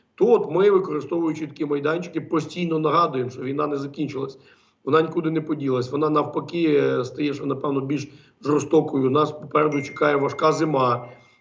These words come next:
Е, терористична держава далі буде бити по цивільній інфраструктурі. Вона щодня, щоночі обстрілює, е, міста, які за межею фронту. Вона вбиває кожен день українців.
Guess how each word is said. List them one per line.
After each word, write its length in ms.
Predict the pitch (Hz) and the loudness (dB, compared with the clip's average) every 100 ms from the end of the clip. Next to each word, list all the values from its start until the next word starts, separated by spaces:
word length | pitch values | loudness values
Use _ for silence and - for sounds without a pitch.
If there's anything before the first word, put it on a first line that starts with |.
| _ | _
Е, 140 | 135 131 | -2 -2
терористична 480 | 127 135 175 170 160 | -2 -4 -4 -2 -2
держава 400 | 143 147 160 151 | 0 4 4 4
далі 280 | 151 160 | 4 2
буде 220 | 151 147 143 | 0 -4 -6
бити 340 | 127 160 151 | -2 -2 -4
по 300 | 131 139 135 - - | -4 -4 -4 -10 -20
цивільній 380 | - 139 165 147 | -12 -4 0 0
інфраструктурі. 760 | 139 135 123 139 117 135 127 123 | 0 -4 -6 -8 -8 -4 0 0
Вона 500 | 123 143 160 156 - - _ | 0 2 2 2 -6 -20 _
щодня, 580 | - 165 147 156 165 160 | -4 0 2 2 2 2
щоночі 540 | - 147 160 165 160 | 0 0 0 0 -2
обстрілює, 800 | 143 123 143 165 156 147 139 - - _ - | -4 -4 -4 -2 2 2 2 -4 -18 _ 2
е, 160 | 143 | 4
міста, 480 | 139 147 131 - 170 | 4 0 -2 0 2
які 440 | 156 - 165 165 156 139 110 - _ _ _ _ | 2 0 -4 -2 -2 -4 -12 -20 _ _ _ _
за 180 | 127 147 | 0 2
межею 480 | 160 156 156 160 147 | 4 4 4 4 2
фронту. 560 | 123 143 131 123 117 - - _ | -2 -2 -2 -4 -6 -12 -20 _
Вона 220 | - 131 160 | -6 2 2
вбиває 840 | 127 127 147 170 165 156 151 143 | 2 0 2 4 4 2 2 -4
кожен 360 | 135 156 143 147 | -4 -4 -4 -2
день 220 | 151 147 | 0 0
українців. 640 | 139 139 147 151 131 135 | -4 -6 -6 -6 -8 -10